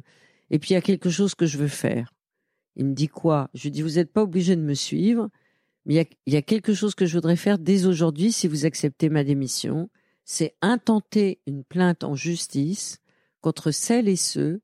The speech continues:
qui m'ont pourri la vie en n'ayant pas le droit de le faire et en m'insultant. Je lui ai dit, vous avez deux hypothèses. Soit vous me suivez en tant que P D G de Radio France, soit vous me suivez pas.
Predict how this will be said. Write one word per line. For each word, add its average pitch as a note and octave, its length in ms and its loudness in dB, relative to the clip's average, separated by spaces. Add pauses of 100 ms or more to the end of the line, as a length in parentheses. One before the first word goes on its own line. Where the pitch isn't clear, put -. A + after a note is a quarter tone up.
qui - 100 -8
m'ont C3+ 280 -6
pourri A3+ 340 2
la E3 160 4
vie C3 360 -6 (600)
en D3+ 140 2
n'ayant E3+ 260 4
pas F#3+ 180 0
le F3+ 60 0
droit F3 220 0
de E3 80 -4
le E3 100 2
faire E3 340 0
et F#3 60 2
en D3 100 2
m'insultant. D3 760 -2 (720)
Je C3 80 -10
lui D#3+ 80 2
ai - 20 -4
dit, E3 100 0
vous D#3+ 180 0
avez D#3 180 2
deux G3 280 0
hypothèses. D#3+ 540 0
Soit G#3+ 180 4
vous G3+ 120 4
me G3+ 80 0
suivez F#3+ 420 2
en D#3+ 100 2
tant D#3 160 -2
que C#3+ 100 -8
P D#3 120 0
D C#3+ 80 -2
G C#3+ 160 0
de - 80 -4
Radio C3 260 -2
France, G3 320 0
soit F#3 220 4
vous E3 180 2
me D#3+ 80 0
suivez D3 400 2
pas. G3 320 0